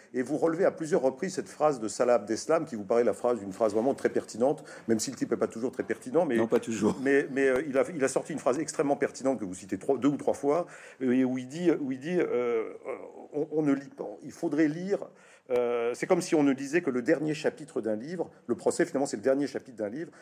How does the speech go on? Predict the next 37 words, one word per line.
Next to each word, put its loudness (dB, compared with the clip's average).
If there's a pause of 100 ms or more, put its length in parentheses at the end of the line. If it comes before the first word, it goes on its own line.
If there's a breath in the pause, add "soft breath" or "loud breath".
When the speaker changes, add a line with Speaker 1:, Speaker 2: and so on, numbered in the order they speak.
(120 loud breath)
Speaker 1:
mais 4
on -2
ne -2
se, -4
on -4
ne -2
se -2
penche -2
pas 2 (220 loud breath)
sur -2
tout -8
ce -6
qui -4
est 4
venu 0
avant. 0 (240 loud breath)
Speaker 2:
Il 2
est, 2
il 2
disait, 0
on 2
aurait, 2 (100)
il -2
faudrait 2
lire 2
le 4
livre 0
depuis -4
le -2
début. -2
Il -10
s'adressait 0
comme -2
ça 2
à 0
la 0
cour, 2